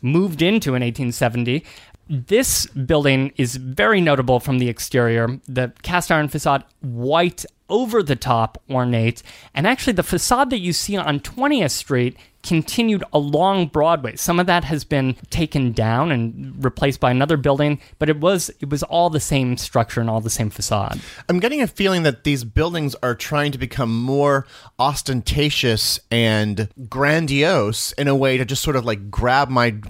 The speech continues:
Speaker 2: retail dollar. Like, I'm forced to walk into them and spend money.
Speaker 1: <laughs> Well, especially if you would head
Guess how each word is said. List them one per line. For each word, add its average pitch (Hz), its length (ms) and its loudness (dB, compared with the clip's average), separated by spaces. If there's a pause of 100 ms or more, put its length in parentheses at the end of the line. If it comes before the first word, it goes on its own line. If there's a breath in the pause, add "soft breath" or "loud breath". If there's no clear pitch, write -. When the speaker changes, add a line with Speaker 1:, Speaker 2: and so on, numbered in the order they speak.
(140)
Speaker 2:
retail 131 420 -2
dollar. 117 460 0
Like, 104 240 -2
I'm 127 220 -4
forced - 720 -2
to 170 80 4
walk 135 260 4
into 143 240 2
them 104 160 0
and 101 100 -2
spend 117 340 -2
money. 127 400 0
Speaker 1:
<laughs> 226 60 -14 (280 loud breath)
Well, 170 280 2
especially 208 440 0
if - 100 -6
you 160 80 2
would 147 140 2
head 151 260 -2